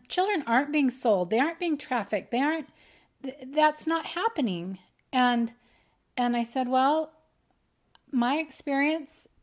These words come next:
is very different from yours." And she says, "Well, I don't believe what you're doing. I, I don't believe that that's happening." And so I've been thinking a lot about this because, um, I,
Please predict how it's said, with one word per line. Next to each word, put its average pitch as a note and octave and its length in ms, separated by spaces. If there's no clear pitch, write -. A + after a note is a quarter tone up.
is A#3+ 260
very A3 280
different C#4+ 520
from A3 160
yours." G3+ 300
And A3+ 100
she A#3+ 140
says, B3 340
"Well, D#4+ 260
I C4 140
don't D#4+ 180
believe C4 380
what A#3 340
you're B3 140
doing. A3+ 580
I, A3 240
I A3 120
don't A3+ 220
believe A#3 360
that A3+ 220
that's A#3 260
happening." G3 560
And D4 100
so D#4+ 80
I've C#4 100
been D4 140
thinking F4 400
a A#3+ 40
lot A#3+ 380
about G3+ 380
this F#3+ 300
because, A#3 840
um, A3 380
I, A3+ 300